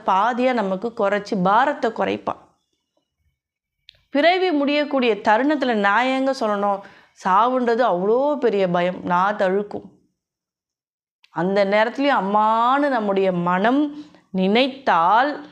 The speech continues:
அப்படி நினைக்கணும் அப்படின்னா நம்ம வாழும்போதே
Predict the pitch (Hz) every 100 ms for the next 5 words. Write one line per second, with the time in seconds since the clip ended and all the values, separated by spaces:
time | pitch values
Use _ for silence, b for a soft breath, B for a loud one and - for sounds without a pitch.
0 | B B - 180 190 180 175 185 220 220
1 | 233 226 262 311 220 190 180 175 156 160
2 | 190 226 - 220 - _ _ _ - 180
3 | 190 185 180 185 214 262 277 240 196 180
4 | 175 180 190 214 -